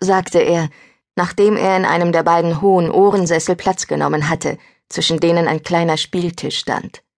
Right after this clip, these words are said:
"Sie wäre bereit, dich noch im Mai in ihre Klasse aufzunehmen." "Im Mai?" fragte Ida entsetzt.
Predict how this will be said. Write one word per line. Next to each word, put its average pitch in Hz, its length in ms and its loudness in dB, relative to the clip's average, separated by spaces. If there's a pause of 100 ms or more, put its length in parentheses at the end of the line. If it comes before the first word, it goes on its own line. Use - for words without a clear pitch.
(1500)
"Sie 185 260 2
wäre 214 280 2
bereit, 196 400 2
dich 196 200 -4
noch 190 200 0
im 190 280 0
Mai 190 280 2
in 208 220 0
ihre 196 280 0
Klasse 190 460 2
aufzunehmen." 147 720 0 (1300)
"Im 233 180 4
Mai?" 311 400 2 (420)
fragte 175 380 -2
Ida 170 320 -4
entsetzt. 156 600 -8